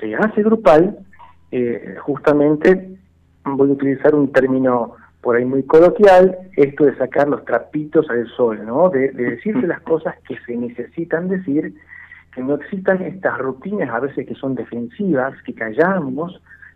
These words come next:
donde la gente va acumulando dentro de la empresa y producen, se producen ciertas cuestiones que son conflictivas. Entonces, los coaches abrimos esos espacios de conversación grupal, haciendo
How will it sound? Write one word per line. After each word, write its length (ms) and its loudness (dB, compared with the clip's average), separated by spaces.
donde 640 0
la 120 -4
gente 300 -4
va 160 2
acumulando 800 0
dentro 180 -4
de 80 -6
la 60 -6
empresa 560 -6
y 240 -4
producen, 680 0
se 80 -4
producen 340 -2
ciertas 440 0
cuestiones 500 -8
que 140 -14
son 320 -6
conflictivas. 880 -6
Entonces, 560 4
los 180 -6
coaches 360 2
abrimos 520 0
esos 160 -12
espacios 340 -12
de 60 -10
conversación 680 -8
grupal, 560 0
haciendo 840 2